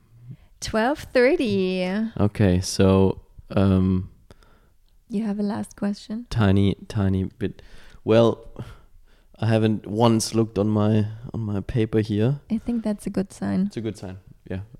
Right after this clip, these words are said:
Speaker 2: definitely a good sign.
Speaker 1: I
Speaker 2: Um,
Speaker 1: think I have one more thing that I want to say.
Speaker 2: Of course.
Speaker 1: Um, 'cause it came up with something that you said, and then I lost track of it again.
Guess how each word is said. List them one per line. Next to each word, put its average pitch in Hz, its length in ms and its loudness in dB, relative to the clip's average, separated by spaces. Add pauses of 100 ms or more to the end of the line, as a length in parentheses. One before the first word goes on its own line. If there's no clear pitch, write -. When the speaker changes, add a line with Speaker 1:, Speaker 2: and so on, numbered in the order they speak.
Speaker 2:
definitely 98 300 -6
a - 20 -20
good - 140 -12
sign. 98 180 -6 (540)
Speaker 1:
I 101 240 8
Speaker 2:
Um, 101 160 6
Speaker 1:
think 98 200 -2
I - 60 -6
have - 240 -8
one 240 160 -8
more 233 160 -8
thing 214 240 -6
that 208 140 -4
I 214 160 -4
want 202 240 -2
to - 80 -16
say. 196 420 -4
Speaker 2:
Of - 160 -8
course. 127 320 0 (140)
Speaker 1:
Um, 196 680 4 (160)
'cause 220 320 2
it 202 220 -2
came 233 300 -16
up 214 180 -12
with 214 140 2
something 214 400 4
that 202 140 2
you 208 200 6
said, 247 460 0
and 202 260 4
then 202 160 4
I 202 120 0
lost 202 260 0
track 208 240 -4
of 233 120 -2
it 226 120 -2
again. 214 360 -6